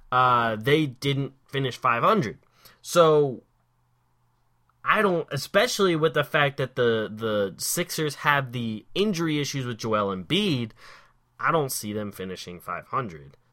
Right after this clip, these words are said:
I see them finishing, like, a good handful of games under five hundred. So their first game is at Washington. I actually have them losing their very first game. Uh, it's looking like Embiid is going to have a minute restriction,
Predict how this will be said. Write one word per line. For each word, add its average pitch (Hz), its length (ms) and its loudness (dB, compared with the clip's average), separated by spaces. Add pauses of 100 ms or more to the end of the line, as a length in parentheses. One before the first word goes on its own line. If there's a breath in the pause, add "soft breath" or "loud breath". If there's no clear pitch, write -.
(180)
I 98 480 -2 (380)
see - 300 -8
them 107 180 -6
finishing, 107 560 -8
like, 95 260 -10 (100)
a 120 160 -6
good 107 260 -4 (120)
handful 156 460 -2
of 95 140 -4
games 98 280 -6
under 90 360 -10
five 85 280 -8
hundred. - 380 -20 (680 loud breath)
So 156 380 6
their 147 180 4
first 185 380 2
game 131 240 0
is 113 100 -4 (140)
at 123 240 -4
Washington. 113 680 0
I 104 160 -4
actually 107 200 -6
have 98 160 -6
them 101 260 -6
losing 104 320 -8
their 95 120 -4
very 92 240 -6
first 113 300 -8
game. 196 220 0 (720 soft breath)
Uh, - 320 -12
it's 120 440 -4
looking 151 440 2
like 127 460 0
Embiid 117 520 -4
is 127 140 -2
going 120 220 -2
to 120 80 -8
have 110 120 -4
a 101 80 -4
minute 135 400 -2
restriction, 160 800 -4